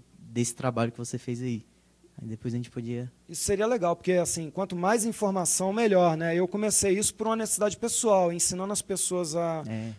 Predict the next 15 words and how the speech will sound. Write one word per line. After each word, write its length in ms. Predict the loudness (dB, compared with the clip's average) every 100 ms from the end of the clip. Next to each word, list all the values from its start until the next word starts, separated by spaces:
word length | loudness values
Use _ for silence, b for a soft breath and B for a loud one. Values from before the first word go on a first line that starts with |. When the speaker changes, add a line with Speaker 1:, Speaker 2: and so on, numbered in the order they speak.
| -12
Speaker 2:
a 360 | -6 -4 -2 -4
Speaker 1:
uhum. 60 |
Speaker 2:
empacotar. 680 | -6 -4 -4 -2 -2 -2 0
E 80 | 0
eu 100 | -2
também 320 | -2 -2 -2
querendo 340 | 0 0 0 -2
fazer 300 | -2 -2 -2
trabalhos 500 | -2 0 0 -2 -6
meus, 440 | -4 -2 -2 -6 b b b
eu 120 | -6
não 80 | -4
achava 400 | -2 0 0 2
determinadas 580 | 0 0 -2 -2 -2 -4
informações. 1080 | -6 -4 -4 -2 -2 -4 -8 -8 -10 -10